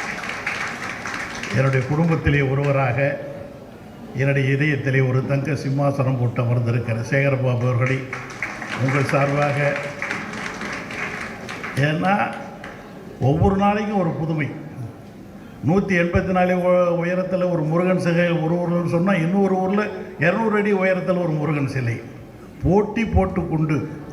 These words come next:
இந்த ஆன்மீகத்தை அற்புதமாக பணியாற்றி கொண்டிருக்கிற என்னுடைய அருமை சகோதரர் சேகர்பாபு அவர்களுக்கு இந்த நேரத்திலே என்னுடைய நன்றியும் வணக்கத்தையும் தெரிவித்துக் கொள்வதிலே மகிழ்ச்சி அடைகிறேன். இந்த அழைப்பிதழ்கள் பார்த்தாலே தெரியும்.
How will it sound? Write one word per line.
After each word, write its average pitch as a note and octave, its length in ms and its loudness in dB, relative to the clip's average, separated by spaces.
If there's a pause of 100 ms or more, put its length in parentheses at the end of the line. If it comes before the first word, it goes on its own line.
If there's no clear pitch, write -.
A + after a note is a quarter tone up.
(360)
இந்த B2+ 140 2
ஆன்மீகத்தை D3 720 2 (280)
அற்புதமாக D#3 680 2
பணியாற்றி C#3 520 0
கொண்டிருக்கிற A#2 600 0 (340)
என்னுடைய A#2+ 280 2
அருமை C#3 320 2
சகோதரர் B2 420 4
சேகர்பாபு B2 460 2
அவர்களுக்கு A2+ 520 0 (540)
இந்த B2 180 6
நேரத்திலே C3+ 500 2 (960)
என்னுடைய B2 280 2
நன்றியும் C#3 460 2
வணக்கத்தையும் C3 640 2
தெரிவித்துக் B2+ 440 2
கொள்வதிலே B2 360 2
மகிழ்ச்சி A#2+ 340 2
அடைகிறேன். A2+ 380 0 (280)
இந்த C#3 140 0
அழைப்பிதழ்கள் D#3+ 560 0
பார்த்தாலே D3 440 0
தெரியும். A#2+ 300 2